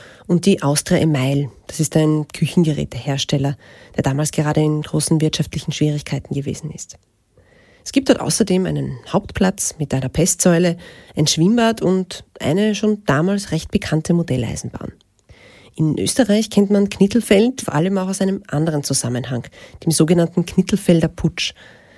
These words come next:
Zweitausendzwei hat hier nämlich ein außerordentlicher Parteitag der F P Ö stattgefunden,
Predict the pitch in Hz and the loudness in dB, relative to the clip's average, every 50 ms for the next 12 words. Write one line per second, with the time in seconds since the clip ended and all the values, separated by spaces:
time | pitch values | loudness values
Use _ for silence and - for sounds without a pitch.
0 | - - - 165 165 160 156 156 - - - 147 135 156 196 196 196 196 - - | -12 -6 -2 0 2 2 2 0 -2 -2 -2 0 2 2 2 2 2 0 0 2
1 | 202 196 180 170 170 190 190 196 196 196 185 185 185 196 - _ - 147 160 - | 2 2 2 0 -2 -4 -6 -6 -6 -4 -4 -4 -4 -6 -10 _ -6 -4 -4 -2
2 | - - 160 165 170 190 170 175 175 - 185 175 - 175 - - - 143 156 - | -2 -2 -2 0 0 -2 -2 -2 -4 -6 -6 -6 -6 -6 -6 -6 -6 -6 -4 -2
3 | - 180 - - 180 - 165 165 - - - - 151 156 170 - - 151 - - | -2 -4 -2 -2 -2 -2 -2 -2 -2 -2 0 2 2 2 2 2 0 -2 -2 -2
4 | - 147 - - 147 143 156 135 143 143 | -6 -4 -2 -2 -2 0 0 -2 -4 -4